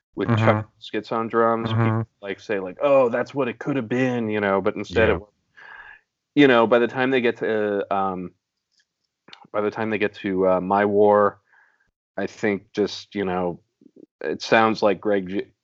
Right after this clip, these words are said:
Speaker 1: Greg Ginn was smoking a lot of pot. Um,
Speaker 2: Yeah, I think they all were <laughs>
Speaker 1: yeah,
Speaker 2: at that
Speaker 1: and,
Speaker 2: point.
Speaker 1: you know, to be honest, like, the,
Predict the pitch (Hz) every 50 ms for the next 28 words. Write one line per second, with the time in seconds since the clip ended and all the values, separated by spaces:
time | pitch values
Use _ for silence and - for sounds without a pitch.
0 | 101 - 110 101 92 87 98 95 95 98 95 85 - - 104 95 - 95 98 92
1 | 95 95 90 87 - - 92 90 92 95 - _ _ _ _ - 101 98 95 92
2 | 92 92 87 87 82 - 117 117 151 147 - 98 92 85 82 80 82 82 - -
3 | - - - - 127 120 - - - 151 127 - _ - - 104 98 95 95 95
4 | 95 92 90 - - 139 85 - - _ - - - 165 156 - - 160 170 160
5 | 160 170 170 175 165 165 - 151 139 127 117 104 - _ - 110 117 104